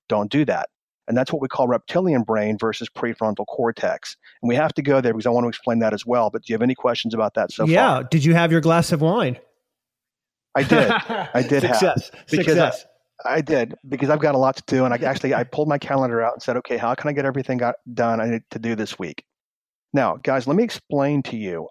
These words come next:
Speaker 1: every one of you, which was where we'll end our call today whenever it's over with. We've got about twenty minutes left, is about habits. So we've talked a little bit about your subconscious mind.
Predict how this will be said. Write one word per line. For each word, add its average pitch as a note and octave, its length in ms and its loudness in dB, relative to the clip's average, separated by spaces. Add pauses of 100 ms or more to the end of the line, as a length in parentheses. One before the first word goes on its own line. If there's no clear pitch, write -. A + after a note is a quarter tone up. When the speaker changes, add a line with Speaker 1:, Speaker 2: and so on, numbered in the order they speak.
Speaker 1:
every C#3+ 180 -2
one A#2 200 0
of G#2+ 80 -4
you, F2 300 -8
which B2 240 -8
was B2 120 -4
where B2+ 120 0
we'll B2 220 2
end A#2+ 140 2
our A2 100 0
call A#2 260 0
today G#2+ 220 0
whenever A2 320 0
it's - 120 -6
over G#2 220 -2
with. G2+ 260 -6
We've G#2+ 80 -6
got G#2+ 140 0
about G#2 200 -4
twenty G#2+ 260 -2
minutes G#2+ 320 -2
left, G2 220 -2 (540)
is B2+ 120 0
about B2 220 2
habits. G2+ 540 -2
So - 140 -4
we've B2 60 -2
talked D#3+ 320 0
a F3+ 60 -2
little E3 200 0
bit C3+ 160 0
about A#2+ 260 0
your A2+ 120 -6
subconscious - 580 -4
mind. G2+ 340 0